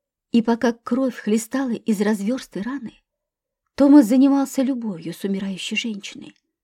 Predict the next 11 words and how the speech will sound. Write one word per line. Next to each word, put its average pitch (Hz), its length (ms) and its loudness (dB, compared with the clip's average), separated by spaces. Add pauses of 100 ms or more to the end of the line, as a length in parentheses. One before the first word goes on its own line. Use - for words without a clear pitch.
(680)
а 208 220 0
она 208 300 2
громко 220 420 0
смеялась 214 640 -4
от - 120 -14
счастья. - 500 -12 (2750)
Она 285 260 10
проснулась 302 520 6
как 247 200 -4
от 254 100 -8
толчка. - 420 -10